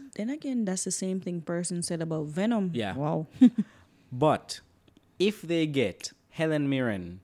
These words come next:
Speaker 2: to play Madam Web,
Speaker 1: Mm-hmm.
Speaker 2: that would make, that would make more, that would be the best movie
Speaker 1: That
Speaker 2: in
Speaker 1: would
Speaker 2: the
Speaker 1: make
Speaker 2: world.
Speaker 1: up for everything.
Speaker 2: Yeah, of course.
Speaker 1: Yeah.
Speaker 2: Yeah, I'm gonna show you Madam Web, and you can tell me if you don't see Helen Mirren playing this character.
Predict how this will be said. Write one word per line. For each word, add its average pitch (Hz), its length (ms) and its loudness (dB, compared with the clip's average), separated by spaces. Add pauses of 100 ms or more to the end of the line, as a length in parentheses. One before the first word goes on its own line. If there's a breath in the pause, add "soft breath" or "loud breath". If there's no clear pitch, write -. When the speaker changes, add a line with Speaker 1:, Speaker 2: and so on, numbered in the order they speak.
Speaker 2:
to 120 100 -6
play 123 240 0
Madam 113 360 0
Web, 85 280 -6
Speaker 1:
Mm-hmm. 180 420 0
Speaker 2:
that 123 340 2
would 117 280 -2
make, 113 280 -4
that 123 200 -2
would 135 140 2
make 120 380 -2
more, 123 480 0
that 156 200 0
would 143 160 2
be 120 120 2
the 110 120 0
best 101 560 -4
movie 104 140 -4
Speaker 1:
That 196 60 0
Speaker 2:
in 185 60 2
Speaker 1:
would 185 100 6
Speaker 2:
the - 20 -2
Speaker 1:
make 196 180 6
Speaker 2:
world. 202 100 2
Speaker 1:
up - 40 -14
for 180 100 -2
everything. 160 400 0
Speaker 2:
Yeah, 311 100 4
of 233 120 2
course. 151 340 0
Speaker 1:
Yeah. 147 200 -2 (200)
Speaker 2:
Yeah, 123 240 0
I'm 131 80 -2
gonna 160 140 0
show 156 220 2
you 139 120 4
Madam 127 360 -2
Web, 101 280 -6
and 110 120 -10
you 113 80 -4
can 113 160 -6
tell 113 200 -2
me 107 120 -2
if 101 100 -6
you 113 80 0
don't 107 240 -2
see 101 180 -6
Helen 104 320 -4
Mirren 90 300 -6
playing 87 240 -10
this 85 120 -16
character. - 360 -16